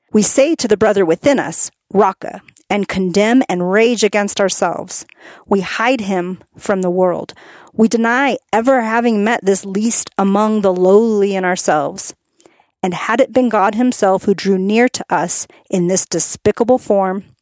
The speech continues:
we should have denied him a thousand times before a single cock had crowed.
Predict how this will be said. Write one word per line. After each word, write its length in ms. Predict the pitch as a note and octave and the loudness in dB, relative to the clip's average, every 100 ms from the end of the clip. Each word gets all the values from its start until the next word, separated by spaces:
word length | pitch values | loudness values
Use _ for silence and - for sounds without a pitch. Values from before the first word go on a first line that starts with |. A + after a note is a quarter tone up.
| - - - - | -20 -20 -20 -8
we 120 | G3 G3 | -2 0
should 240 | - G3+ | 2 0
have 200 | F#3+ E3+ | 0 -6
denied 560 | D#3+ D#3+ F3+ G#3+ B3 A3+ | -4 -4 -2 0 0 -2
him 300 | A3 A3+ A3+ | -2 -2 -2
a 80 | F3+ | -6
thousand 600 | - - G3+ A#3 B3+ C4 | -8 -2 2 2 2 0
times 420 | A#3+ A3 F3+ F3+ - | 0 0 0 -2 -4
before 260 | G3 F#3+ | 0 0
a 100 | E3+ | 0
single 360 | E3 - G#3+ A#3 | 0 -2 0 0
cock 360 | - - E3 - | -2 -2 -4 -4
had 220 | - - | -10 -10
crowed. 500 | - - - - - | -6 -4 -4 -6 -14